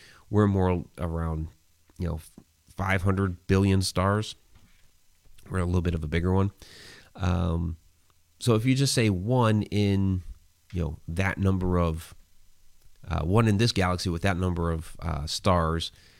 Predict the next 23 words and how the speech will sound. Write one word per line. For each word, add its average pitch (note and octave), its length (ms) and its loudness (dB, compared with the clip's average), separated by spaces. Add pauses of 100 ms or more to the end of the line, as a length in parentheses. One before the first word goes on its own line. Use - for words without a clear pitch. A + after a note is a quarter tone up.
(160)
and F#2 200 0
you've G2+ 240 0
got, F#2+ 640 0
again, F2+ 400 -2
look F#2 140 -2
at F#2 80 -4
this F2 200 -4
massive F2+ 480 -2 (200)
<laughs> - 160 -12
supercluster, - 1040 4 (600)
uh, F#2+ 260 4
with G2+ 140 6
a F#2+ 80 4
hundred A#2+ 380 4
thousand G#2+ 440 0
galaxies. F#2+ 720 -2
Well, A2+ 200 0
if - 80 -8
there's, B2+ 280 -2 (360)
you F2 100 -2
know, F#2 200 0 (220)
one G2+ 600 -2 (1700)
planet, F2+ 580 -2